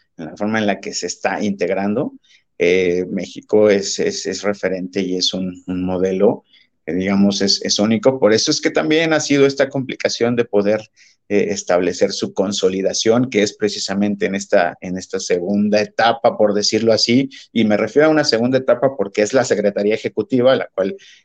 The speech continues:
eh, pertenezco, quien se encarga, ¿no? de, de, de dar todas estas, eh, herramientas, eh, técnicas para la operación del mismo. Hoy estamos buscando justamente la consolidación de, de este sistema,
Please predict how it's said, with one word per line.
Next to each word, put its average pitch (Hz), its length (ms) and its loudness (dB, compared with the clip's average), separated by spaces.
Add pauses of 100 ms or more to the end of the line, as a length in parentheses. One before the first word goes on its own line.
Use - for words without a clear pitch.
(120)
eh, 87 260 0
pertenezco, 98 560 -4
quien 98 180 -6
se 90 120 -8
encarga, 98 400 0
¿no? 95 180 -6
de, 92 140 -2
de, 87 500 -8 (380)
de 92 160 0
dar 101 260 4
todas 104 320 4
estas, 98 400 0
eh, 85 240 -4
herramientas, 95 840 -2
eh, 80 240 -10
técnicas 101 600 -2
para 101 540 -2 (260)
la 87 220 0
operación 87 840 -2
del 90 300 -8
mismo. 87 340 -6
Hoy 98 240 2
estamos 104 480 0
buscando 101 520 -2
justamente 104 560 -2
la 92 140 2
consolidación 95 840 -4 (400)
de, - 600 -2
de 85 120 0
este 101 220 -2
sistema, 120 580 0